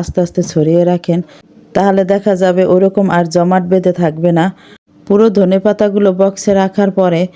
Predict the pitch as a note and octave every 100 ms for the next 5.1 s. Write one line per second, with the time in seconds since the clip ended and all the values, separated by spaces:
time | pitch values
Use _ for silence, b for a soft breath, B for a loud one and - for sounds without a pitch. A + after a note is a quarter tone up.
0 | B B - F#3 G#3+ G3 F#3+ F#3 - F#3+
1 | G3 F#3+ F#3+ - - F3 G3 B B B
2 | B - E3+ F#3 F3+ A3+ G#3 F#3 F3+ F3+
3 | F#3 E3 D#3+ - - F3+ F#3+ B B B
4 | _ - F#3+ F#3+ G3+ G3+ E3+ E3+ F#3 F#3
5 | F#3+